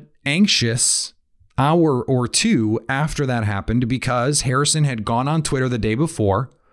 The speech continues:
and said, "I'm not going through <laughs> waivers. I'm not gonna be claimed.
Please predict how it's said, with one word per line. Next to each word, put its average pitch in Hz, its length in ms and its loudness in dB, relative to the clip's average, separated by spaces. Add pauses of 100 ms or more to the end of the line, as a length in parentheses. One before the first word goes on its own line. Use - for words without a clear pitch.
(560)
and 147 140 4
said, 110 480 0 (560)
"I'm 123 260 2
not 110 360 -2 (240)
going 110 300 2
through 104 260 0
<laughs> 107 80 2
waivers. 107 720 0
I'm 110 160 2
not 123 200 0
gonna 143 160 -2
be 139 100 -2
claimed. 135 440 -4